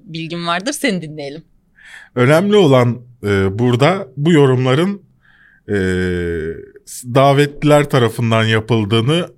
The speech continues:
Speaker 2: bilmek. Yani bir grup seçkin insanın izlediğini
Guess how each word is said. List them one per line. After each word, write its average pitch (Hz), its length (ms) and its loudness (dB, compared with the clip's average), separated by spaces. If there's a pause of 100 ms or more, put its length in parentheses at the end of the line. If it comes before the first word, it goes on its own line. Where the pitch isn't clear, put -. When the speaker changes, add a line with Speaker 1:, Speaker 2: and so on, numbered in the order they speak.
(140)
Speaker 2:
bilmek. 101 600 -4 (680)
Yani 101 320 -4
bir 151 140 2
grup 131 400 0 (140)
seçkin 135 480 -2
insanın 120 640 -2
izlediğini 101 720 -2